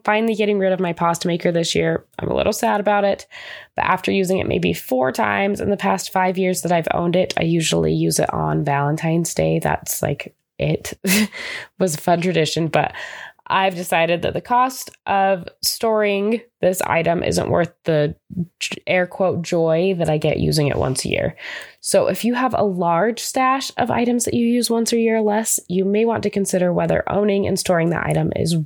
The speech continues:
worth it. And if you decide it is worth it, which you can, I, there would be no problem with that, but you might wanna find a place to store it outside of your kitchen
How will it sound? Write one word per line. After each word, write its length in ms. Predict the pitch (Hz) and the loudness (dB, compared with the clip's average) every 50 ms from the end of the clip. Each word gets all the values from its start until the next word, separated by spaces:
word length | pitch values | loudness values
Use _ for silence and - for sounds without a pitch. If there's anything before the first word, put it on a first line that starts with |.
| - - | -4 -2
worth 320 | 156 160 202 269 262 - | 0 0 0 0 0 0
it. 340 | 359 381 403 415 403 - - _ - - - - - - - - - - - _ _ | 0 0 0 0 -2 -8 -20 _ -20 -20 -20 -20 -20 -20 -20 -20 -20 -20 -20 _ _
And 180 | - - 196 - | -2 -2 0 0
if 220 | - - 277 - - | 0 0 0 2 0
you 80 | 311 | 0
decide 340 | 247 247 233 - 214 196 185 | 0 -2 0 0 2 2 2
it 160 | 185 - - | 2 0 0
is 300 | - - 523 554 554 - | 2 2 2 2 2 0
worth 260 | 226 214 180 160 - | 0 0 0 0 0
it, 160 | - 202 233 - | 0 0 0 0
which 300 | 254 247 - - - - | 0 0 -2 -2 -2 -2
you 100 | 254 262 | -2 -2
can, 420 | - - 220 220 214 233 285 381 466 - - - | -2 -2 0 0 2 2 2 0 -2 -4 -8 -6
I, 380 | - - 180 180 165 165 175 - - - _ _ _ _ - - | -2 0 2 2 2 0 0 -2 -4 -8 _ _ _ _ -18 -14
there 260 | - - - 185 175 165 | -4 0 0 2 2 2
would 120 | 165 160 | 0 0
be 120 | - 160 | 0 -2
no 440 | 160 160 151 147 160 185 202 - - _ | 0 0 0 2 2 0 0 -2 -4 _
problem 400 | - - - 160 156 160 185 208 | -8 -2 0 0 2 2 0 0
with 140 | 233 247 247 | -2 -2 0
that, 220 | - 294 302 302 302 | 0 0 0 0 0
but 100 | - - | -2 0
you 140 | 226 233 | 0 2
might 280 | 233 240 254 311 349 349 | 2 2 2 0 0 0
wanna 220 | 392 415 415 370 | 2 2 2 0
find 260 | - - 226 214 214 202 | 0 0 0 0 0 0
a 40 | |
place 440 | - - - - 147 151 208 202 - | -2 -4 -2 0 0 0 0 0 -2
to 100 | - 220 | -2 -2
store 280 | 208 - - - 175 170 | -2 -2 0 0 0 0
it 100 | 180 - - | 0 -2 -4
outside 400 | - 180 185 - - - - 294 | -6 -6 -6 -6 -6 -4 -2 -2
of 100 | 302 302 | -2 -2
your 80 | 330 311 | -2 -4
kitchen 400 | 311 - 330 - - 339 330 311 | -2 -4 -4 -2 -2 0 0 -2